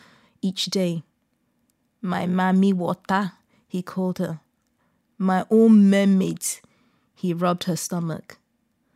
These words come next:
Her mother and driver took her to the private hospital on Independence Layout the day her water broke. Chief was away in Abuja on a business trip,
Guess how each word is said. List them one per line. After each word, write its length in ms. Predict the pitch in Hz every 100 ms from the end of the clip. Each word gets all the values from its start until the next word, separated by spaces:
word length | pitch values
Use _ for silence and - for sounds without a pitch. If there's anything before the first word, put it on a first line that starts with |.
| _ - -
Her 140 | 208
mother 360 | 202 202 208 202 185
and 160 | 190
driver 340 | 190 190 190 180
took 280 | - 202
her 80 | 208
to 120 | 185
the 80 | 185 175 -
private 300 | 190 185 180
hospital 720 | 214 - - 190 - 180 175 - _ - _ -
on 140 | 190
Independence 800 | 190 202 190 - 196 190 180 -
Layout 640 | 190 185 180 165 - - - _ _ _ _ _ _ _ - -
the 100 | 214
day 280 | 180 208 196
her 180 | 185 175
water 380 | 175 175 - 175
broke. 500 | 175 180 - - - _ _ -
Chief 240 | 262 247
was 160 | 208 185
away 320 | 185 190 170
in 80 | 165
Abuja 480 | 165 165 175 185 160
on 120 | 175
a 60 |
business 400 | 165 185 175 170
trip, 300 | - 170 -